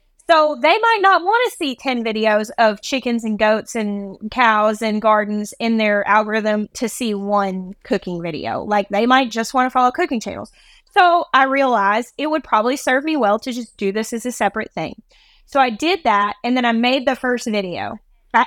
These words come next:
edited it. I put it up. And I told Jeremiah, I was like, "You know what this feels like?" And we're talking about, like, things you're comfortable in and trying to f-, freshen them up and have exciting new endeavors. I was like, "This feels like it did when I first started Roots of Refuge."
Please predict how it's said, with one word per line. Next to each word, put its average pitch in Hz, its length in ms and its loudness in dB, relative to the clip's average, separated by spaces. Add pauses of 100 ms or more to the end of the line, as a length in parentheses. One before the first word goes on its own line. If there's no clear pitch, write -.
edited 214 460 0
it. - 220 -10
I 214 100 -2
put 269 280 -4
it 247 220 -4
up. 196 220 2 (640)
And 277 140 4
I 285 80 2
told 311 280 0
Jeremiah, 269 340 2
I - 20 0
was 247 100 -4
like, 233 140 -6
"You 269 80 -4
know 269 80 2
what 302 140 2
this - 180 -4
feels 240 320 -2
like?" 190 220 -2
And 214 80 -2
we're 226 80 -2
talking 240 340 0
about, 208 220 2
like, 196 260 -4 (400)
things 269 300 0
you're 240 120 0
comfortable 240 540 -2
in 214 340 -2
and 208 140 -4
trying 233 300 2
to 233 60 -2
f-, 233 120 -6 (260)
freshen 269 440 2
them 254 160 2
up 254 240 4
and 247 160 0
have 247 100 4
exciting 240 460 0
new 233 140 -2
endeavors. 220 340 0 (320)
I 262 40 -2
was 269 60 -2
like, 285 140 -2
"This 330 240 -2
feels 339 360 0
like 320 200 2
it - 280 -4
did 262 220 0
when 269 160 2
I 262 80 4
first 254 240 -2
started 254 240 0
Roots 262 220 -4
of 262 60 -4
Refuge." - 440 -10